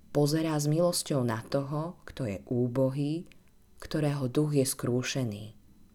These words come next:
Pri stretnutí s Hospodinom spoznávaš sám seba. Uvedomuješ si,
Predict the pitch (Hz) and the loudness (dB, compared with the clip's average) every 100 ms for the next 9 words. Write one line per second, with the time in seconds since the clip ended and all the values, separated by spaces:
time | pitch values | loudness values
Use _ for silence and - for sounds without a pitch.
0 | - - _ _ _ _ - _ - _ | -20 -20 _ _ _ _ -20 _ -20 _
1 | _ - - 135 - 139 131 127 120 110 | _ -14 -2 0 2 2 2 0 -2 0
2 | 120 175 - 240 127 107 104 113 123 - | 0 -2 0 -2 0 -2 -2 -4 -8 -14
3 | - - - 135 127 131 117 113 - - | -18 -14 0 2 4 2 2 -2 -4 -4
4 | 107 101 - 110 104 95 - - - - | -2 0 0 0 -2 -6 -8 -20 -20 -20
5 | - - _ - - - _ - 139 120 | -20 -20 _ -20 -20 -20 _ -6 0 2
6 | 120 113 117 123 123 - 170 180 202 | 2 2 2 0 0 -2 -2 -2 -4